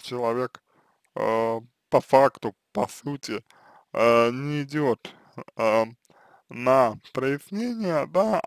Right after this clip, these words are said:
а по большому счету, а, только лишь вот старается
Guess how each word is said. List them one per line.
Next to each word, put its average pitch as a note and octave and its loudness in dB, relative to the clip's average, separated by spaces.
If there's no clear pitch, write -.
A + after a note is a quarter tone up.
а C3 2
по D3 0
большому B2+ -4
счету, A#2 -8
а, A#2 0
только B2 -4
лишь A2+ -6
вот A#2 -8
старается A#2 -2